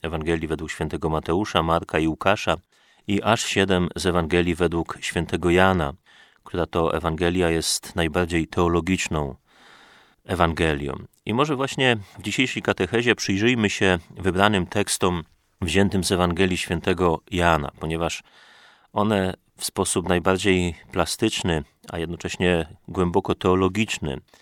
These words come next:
ukazują to, co dokonuje się w naszym życiu przez sakrament chrztu. Pierwszy fragment pochodzi z trzeciego rozdziału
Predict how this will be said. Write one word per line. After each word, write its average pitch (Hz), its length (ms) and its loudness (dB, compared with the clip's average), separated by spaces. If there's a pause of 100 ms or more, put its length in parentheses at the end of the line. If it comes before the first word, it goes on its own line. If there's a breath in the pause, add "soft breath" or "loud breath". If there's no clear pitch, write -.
(400 soft breath)
ukazują 92 560 0
to, 92 340 2
co 85 540 0
dokonuje 90 540 0
się - 140 -8
w 76 60 -8
naszym 80 320 -4
życiu 82 280 -4
przez - 440 -4
sakrament 80 540 -2
chrztu. - 340 -8 (1160 soft breath)
Pierwszy 135 300 0
fragment 110 440 2
pochodzi 95 380 -2
z - 40 -6
trzeciego 90 440 0
rozdziału 85 680 4